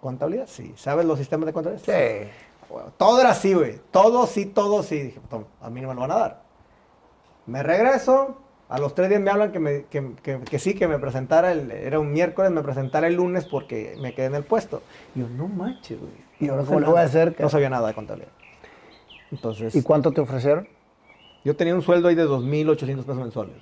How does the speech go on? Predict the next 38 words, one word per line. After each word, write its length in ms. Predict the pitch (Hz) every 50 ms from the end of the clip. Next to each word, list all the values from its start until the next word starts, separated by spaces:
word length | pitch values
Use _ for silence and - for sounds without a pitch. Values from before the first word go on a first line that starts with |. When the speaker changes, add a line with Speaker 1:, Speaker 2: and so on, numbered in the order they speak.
| _ _ _ _ _ _ _ - - _
Speaker 2:
Todavía 240 | - 131 135 143 151
te 100 | 147 165
faltaban 460 | 123 139 127 117 147 143 147 151 147
Speaker 1:
No, 180 | 143 196 190 165
no, 160 | 165 180 185
no 100 | 180 185 190
Speaker 2:
bueno. 120 | 202 220
Speaker 1:
me 20 | 220
ajustaba 280 | - 180 - 202 208
ni 100 | 196 185
para 280 | - - 151 143 143 135
vivir, 480 | 120 147 143 143 170 175 151 127 107 107
pero 160 | 156 151 165
era, 200 | 190 214 226 226 -
era, 220 | - 170 180 190 196 196
era 260 | 170 160 175 185 175 180
empezar. 580 | 170 156 165 156 - 190 202 160 123 - - - - - - _ _ _ _ - _ _ _ _
Pues 120 | - 160 147
sí, 120 | 262 311
o 60 | 302
sea, 100 | 147 165
no 100 | 160 180
sabía 240 | 180 214 214 214 220
nada. 240 | 214 214 214 214 214
Me, 160 | 208 196 175
me 140 | 160 160 147
acuerdo 180 | 143 175 185 185
que 60 | 170 160
tenía 140 | 160 160 165
una, 220 | 175 180 175 165
un 160 | 156 160 160
primo 380 | 160 170 170 165 170 190 202 196
que 60 | 160 151
es 60 | -
contador 340 | 156 147 143 147 147 139 -
público, 540 | 143 147 151 147 147 - 165 165 240 262 -
le 100 | 139 131
hablé, 400 | 131 123 123 143 170 196 196 -